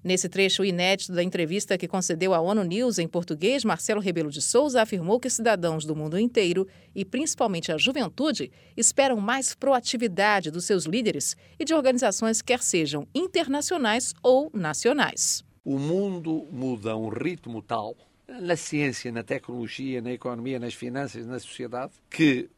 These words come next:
Speaker 2: o direito e a política vão sempre atrás, a reboque dos acontecimentos. As instituições, nacionais como internacionais,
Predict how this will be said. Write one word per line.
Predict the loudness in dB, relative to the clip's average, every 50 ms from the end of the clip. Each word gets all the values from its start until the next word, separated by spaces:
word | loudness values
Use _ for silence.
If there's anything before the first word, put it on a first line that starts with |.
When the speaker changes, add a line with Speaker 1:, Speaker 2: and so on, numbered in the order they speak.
| _ _
Speaker 2:
o | -8 -6 -4
direito | -2 0 4 6 8 8 8 6 4 0 0
e | 0
a | 0
política | 0 -2 -4 -2 -2 -4 -4 -6 -6 -4 -2 -2 -2
vão | -2 -2 -2 -4
sempre | -4 -4 -2 -2 -2 -2 -2 -2 -2
atrás, | -2 -2 _ -2 0 0 0 0 -2 -4 -8 -10 -12 -12 -14 -16 _ _ _ _ _
a | -4 -4
reboque | -2 -2 -2 -2 -2 0 2 2 2 2 2 -2 _ -16 -16
dos | -14 -12 -8 -8
acontecimentos. | -8 -8 -8 -10 -10 -10 -10 -10 -10 -10 -12 -14 -16 -18 -20 -20 -20 _ _ _ -4
As | -4 -2 -2 -2
instituições, | -2 -2 -2 -2 -4 -6 -4 -4 -6 -6 -6 -4 -6 -6 -6 -10 -14 -18 -20 _ _ _ -14
nacionais | -10 -6 -4 -4 -4 -4 -6 -8 -8 -6 -6 -6 -6 -6 -8
como | -10 -12 -12 -10 -8 -8
internacionais, | -6 -6 -6 -8 -6 -8 -8 -8 -8 -8 -8 -8 -8 -8 -10 -12 -14